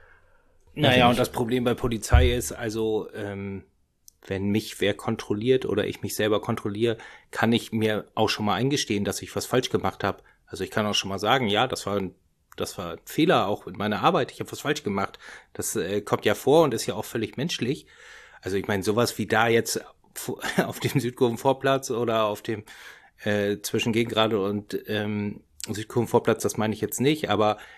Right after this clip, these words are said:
Speaker 1: die Polizei hat natürlich auch allgemein ein Problem damit zu sagen, dass sie was falsch gemacht hat. Und ich mein, damit sollte man vielleicht mal anfangen. Das ist ja auch gar nicht so schwierig. Und das hat sich ja in der Gesellschaft eigentlich auch weiterentwickelt, dass man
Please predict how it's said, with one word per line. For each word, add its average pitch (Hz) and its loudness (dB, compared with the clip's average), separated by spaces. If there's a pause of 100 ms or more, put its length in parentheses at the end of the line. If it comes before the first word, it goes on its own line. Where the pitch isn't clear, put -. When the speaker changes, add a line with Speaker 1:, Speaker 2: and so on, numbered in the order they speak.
(120)
Speaker 1:
die - -20
Polizei 107 2
hat 107 0
natürlich 110 -2
auch 110 0 (100)
allgemein 104 0
ein 101 -6
Problem 104 -4
damit 104 -2
zu - -6
sagen, 98 0
dass 90 -6
sie 95 -6
was 87 -6
falsch - 0
gemacht 87 -2
hat. - -8 (380)
Und 95 -4
ich 95 -8
mein, 92 -4 (180)
damit 131 2
sollte 110 0
man 104 -6
vielleicht - -8
mal - -12
anfangen. 117 -8
Das 90 -8
ist - -8
ja 90 -8
auch 92 -6
gar 98 -4
nicht 104 -6
so 104 -4
schwierig. - 2 (240)
Und - -12
das - -2
hat - -4
sich - -4
ja 101 0
in 98 -2
der 98 2
Gesellschaft 98 0
eigentlich 127 0
auch - -6
weiterentwickelt, 98 -2
dass - -12
man 101 -8